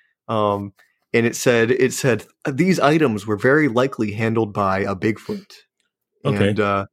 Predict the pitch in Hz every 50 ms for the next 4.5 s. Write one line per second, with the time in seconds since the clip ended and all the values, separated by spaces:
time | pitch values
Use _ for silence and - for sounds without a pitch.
0 | _ _ _ _ _ _ _ _ 123 135 160 151 - 131 131 - - 135 127 131
1 | 151 175 170 170 - 170 139 139 - 151 147 147 135 131 123 - - 131 123 120
2 | - 117 113 110 101 101 104 107 104 107 117 131 139 - _ _ _ _ _ _
3 | _ _ - 110 107 101 104 113 117 117 110 - 120 120 - - 127 117 113 104
4 | 101 113 123 135 143 151 185 202 202 -